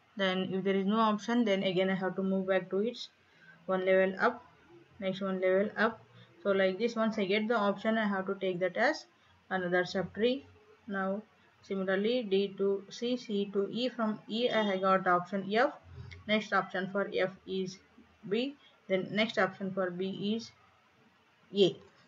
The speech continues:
So that is, this forms a second solution. If you want, we can just verify here. I have started with vertex A. If I go for this path, here all vertices are visited. Just check here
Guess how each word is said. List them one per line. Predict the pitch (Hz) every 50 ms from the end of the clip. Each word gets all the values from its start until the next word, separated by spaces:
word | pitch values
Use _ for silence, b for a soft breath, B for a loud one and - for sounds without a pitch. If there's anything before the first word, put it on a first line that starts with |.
| _ - -
So | - 196
that | 185 196 196 202 208 202 233
is, | 254 277 277 - - -
this | 196 208 214 208 202 208 -
forms | - 208 196 190 190 190 -
a | 294 339 339 - -
second | - - 220 208 208 247 254 269 277 254
solution. | - 220 185 180 180 180 180 - 208 202
If | 202 202 196
you | 202
want, | 208 214 214
we | 220
can | 214 208 190 190
just | 220 247 240 -
verify | 226 214 214 214 - 226 214 208 208
here. | 214 214 240 277 330 - B B B B B B B -
I | 202
have | 196 208 202
started | 202 208 196 190 208 196
with | 196 202 202
vertex | 202 196 196 202 208 208 - - -
A. | 214 220 262 320 339 - - _ _ _ _ _ _ _ _ _ _ _ - -
If | 196 196 -
I | 214 202
go | 190 196 196 202 202
for | 202 208 208 202 196
this | 185 190 220 226 226 - - _ -
path, | 220 220 247 294 285 - - _ _ _ _ _ _ _ _ _ _ _ _ _ _ _ _ _ _ _ _ _ _ _ -
here | 226 214 208 202 202 226 262 - - - - _ _ _ _ _ _ _ _ -
all | 196 196 196 202 202 208
vertices | 214 214 208 202 202 208 202 196 208 202 202 214
are | 208 202
visited. | 196 202 185 196 196 196 220 226 202 190
Just | 190 190 190 -
check | 208 202 202 196
here | - 208 214 214